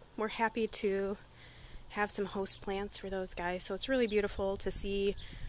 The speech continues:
Um, we've seen a couple cocoons over the years, um, and it's just beautiful to watch the process. Um, and then as they emerge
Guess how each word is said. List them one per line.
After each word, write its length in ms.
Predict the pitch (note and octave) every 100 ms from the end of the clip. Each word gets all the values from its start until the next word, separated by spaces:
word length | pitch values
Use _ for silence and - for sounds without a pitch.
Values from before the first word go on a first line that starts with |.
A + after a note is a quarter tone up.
| -
Um, 400 | F#3 F3 F3 F#3 - -
we've 140 | D#4
seen 240 | - E4 C#4
a 60 |
couple 340 | A#3 - - G#3+
cocoons 580 | - - B3 A#3 A3+ A#3
over 180 | A3+
the 100 | A#3
years, 540 | A3+ A3+ A3+ A3+ - - - - - -
um, 400 | G3+ F#3+ F#3 F#3 - - - -
and 120 | B3+
it's 140 | C4
just 200 | B3+ A#3
beautiful 420 | - G3+ G3+ F#3+ F3+
to 140 | -
watch 460 | E3+ E3+ F3 - - - - - -
the 60 |
process. 800 | G3 F#3 E3+ - E3+ E3 F3 - - - - - -
Um, 340 | F3 E3 E3 -
and 160 | G3
then 320 | F#3+ F3+ F3+ - - - -
as 220 | F#3+ F#3
they 160 | - F3+
emerge 560 | F3 E3 F3+ F3+ -